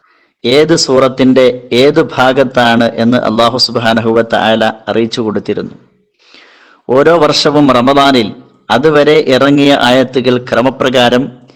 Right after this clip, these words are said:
ജിബ്രീൽ അലൈഹിസ്സലാത്തു വസ്സലാം നബി സല്ലല്ലാഹു അലൈഹി വസല്ലമ തങ്ങൾക്ക് ഓതി കേൾപ്പിക്കാറുമുണ്ടായിരുന്നു. വഫാത്താകുന്നതിൻ്റെ തൊട്ടുമുമ്പുള്ള റമദാനിൽ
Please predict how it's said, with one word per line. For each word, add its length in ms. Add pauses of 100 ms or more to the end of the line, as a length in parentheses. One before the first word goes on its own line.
(380)
ജിബ്രീൽ 420
അലൈഹിസ്സലാത്തു 680
വസ്സലാം 760 (400)
നബി 140
സല്ലല്ലാഹു 560
അലൈഹി 240
വസല്ലമ 420
തങ്ങൾക്ക് 500 (120)
ഓതി 460
കേൾപ്പിക്കാറുമുണ്ടായിരുന്നു. 1120 (960)
വഫാത്താകുന്നതിൻ്റെ 1200
തൊട്ടുമുമ്പുള്ള 680
റമദാനിൽ 680